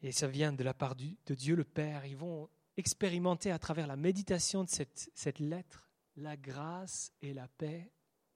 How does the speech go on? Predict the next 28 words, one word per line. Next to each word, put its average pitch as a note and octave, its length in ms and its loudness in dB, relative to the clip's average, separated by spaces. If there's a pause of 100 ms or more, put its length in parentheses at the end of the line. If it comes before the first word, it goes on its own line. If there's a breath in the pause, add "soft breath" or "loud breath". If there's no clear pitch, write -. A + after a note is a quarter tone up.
(460)
qui - 140 -2
viennent C#3+ 160 2
du B2 100 -6
Père. C#3+ 600 -6 (1080 loud breath)
Et D3+ 60 -2
la D#3+ 100 4
raison G3+ 240 6
de F#3+ 60 2
cette F3 160 2
grâce, F3 360 4
c'est F#3+ 120 6
parce E3 220 0
que F#3 100 2
ce A3 240 4
salut G3+ 320 6
ne F3 80 6
vient E3+ 220 2
pas E3+ 180 0
d'eux, G#3 300 6
de E3+ 100 2
leur F3 220 6
mérite, F#3 360 2
de F3+ 60 8
leur D#3 140 2
capacité - 480 0
à E3 80 2
bien D#3+ 200 0
vivre, D3 460 -4